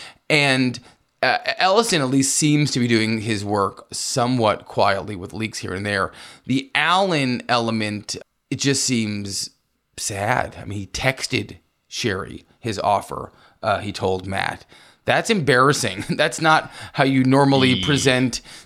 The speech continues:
Speaker 1: these sort of draft term sheets. Um, but it's, it's a microcosm of what this has become here. Like, this, these, these were some of the most historic assets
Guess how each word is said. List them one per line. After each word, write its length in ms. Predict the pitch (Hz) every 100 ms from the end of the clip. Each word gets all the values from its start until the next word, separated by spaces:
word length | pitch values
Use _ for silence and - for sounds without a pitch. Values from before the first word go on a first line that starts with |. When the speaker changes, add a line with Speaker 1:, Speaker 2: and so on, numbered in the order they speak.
| -
Speaker 1:
these 360 | 135 123 117 113
sort 380 | - 131 120
of 400 | 117 110 104 - -
draft 440 | 127 117 113 -
term 320 | - 113 120
sheets. 600 | 131 - 104 98 - - - - - - -
Um, 380 | 117 107 104 107 107
but 160 | 131 127
it's, 460 | 143 - - - - _ _ -
it's 200 | 135 165
a 60 |
microcosm 760 | 147 139 165 226 - 180 160 151
of 180 | 131 117
what 340 | 127 127 - _ _ _ _ -
this 180 | 143 143
has 160 | 147
become 640 | 120 127 120 - 127 165 156
here. 300 | 101 101 104
Like, 160 | 110
this, 160 | 139 147
these, 240 | 147 151 -
these 160 | - 190
were 80 | 330
some 160 | 262
of 60 | 226
the 40 |
most 220 | 185 156
historic 460 | 127 - 131 139 135
assets 600 | 95 117 123 123 117